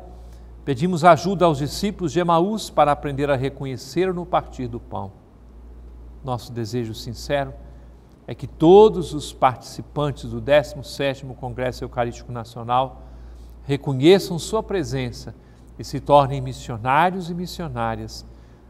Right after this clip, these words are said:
levando consigo a riqueza do que vivemos juntos. Ao reconheceram no partir do pão, lembramo-nos do nosso nome, Belém, Casa do Pão. Da mesma forma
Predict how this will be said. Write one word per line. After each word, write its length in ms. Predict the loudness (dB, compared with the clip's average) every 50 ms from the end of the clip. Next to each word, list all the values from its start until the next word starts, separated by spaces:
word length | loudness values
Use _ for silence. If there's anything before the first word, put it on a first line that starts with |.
| -12 -8
levando 400 | -6 -4 -2 -2 -2 -2 -2 -4
consigo 500 | -6 -6 -6 -6 -6 -6 -6 -4 -2 -2
a 40 | -2 -2
riqueza 600 | -4 -8 -6 -2 2 4 4 4 2 0 -4 -6
do 120 | -8 -10
que 120 | -10 -10
vivemos 460 | -8 -8 -8 -8 -8 -8 -8 -8 -10 -12
juntos. 680 | -12 -12 -12 -12 -14 -16 -20 -20 -20 -20 -20 -20 -20 -20 -20 -20 -20 -20 -20 -20 -20 -20 -20 -20 -20 -20 -20 -20 -20 -20 -20 -10 -6
Ao 80 | -4 -4
reconheceram 720 | -2 -4 -4 -4 -4 -4 -4 -6 -4 0 2 2 2 2
no 100 | -2 -4
partir 460 | 0 2 2 2 0 -2 -6 -4 -4
do 100 | -4 -4
pão, 420 | -6 0 2 2 2 2 0 -4 -10 -18 -20 -20 -20 -20 -20 -20 -20 -20 -14 -10
lembramo-nos 680 | -10 -6 0 4 4 4 4 4 2 -2 -4 -4 -6 -6
do 100 | -4 2
nosso 320 | 4 4 4 4 0 -4
nome, 400 | -2 0 0 0 -2 -2 -6 -10 -14 -18 -20 -20 -20 -20 -20 -20 -20 _ -10
Belém, 500 | -4 -2 0 2 2 0 0 -2 -4 -8 -12 -8 -4
Casa 260 | -2 -2 -2 -2 -4
do 140 | -6 -8 -10
Pão. 300 | -10 -12 -10 -10 -12 -12 -16 -20 -20 -20 -20 -20 -20 -20 -20 -20 -20 -20 -20 -20 -20 -20 -20 -20 -20 -20 -16 -10
Da 80 | -8 -4
mesma 380 | 0 2 2 2 0 -2 -6 -4
forma 520 | 0 6 6 6 6 6 2 -4 -8